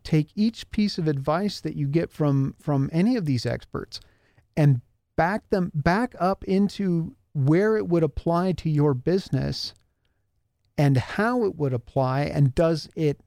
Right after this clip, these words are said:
make sense under those circumstances? And so there's no right or wrong, there's no easy answer. You, you just have to apply it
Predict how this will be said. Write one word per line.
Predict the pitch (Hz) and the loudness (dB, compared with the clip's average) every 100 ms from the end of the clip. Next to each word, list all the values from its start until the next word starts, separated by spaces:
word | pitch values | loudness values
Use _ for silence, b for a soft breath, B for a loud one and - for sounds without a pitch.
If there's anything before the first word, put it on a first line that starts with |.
| - | 0
make | 139 135 | 0 0
sense | - - - 185 165 - | -6 -4 -2 -2 -4 -6
under | - 143 131 | 0 0 2
those | 131 135 127 | 0 0 0
circumstances? | - 160 156 135 - - 64 - - - - _ _ _ _ _ _ _ - | 0 -2 0 -4 -2 -6 -4 -6 -12 -12 -18 _ _ _ _ _ _ _ -2
And | 175 | 2
so | 175 160 160 - _ _ _ _ | 4 2 0 -4 _ _ _ _
there's | 170 156 | 0 2
no | 190 214 | 2 2
right | 214 170 180 | 0 0 2
or | 196 | 0
wrong, | 180 151 160 202 | 0 0 2 0
there's | 160 131 | -2 -2
no | 165 180 | 0 0
easy | 196 190 160 165 | 0 -2 0 0
answer. | 165 247 208 120 127 - _ _ - | 0 0 -4 -6 -8 -12 _ _ -4
You, | 151 - _ | -4 -4 _
you | - 156 | 2 4
just | 165 170 | 2 0
have | 185 170 | -2 0
to | 147 | -2
apply | 131 - - 185 220 | -2 -4 0 2 2
it | 156 131 147 | 0 0 -4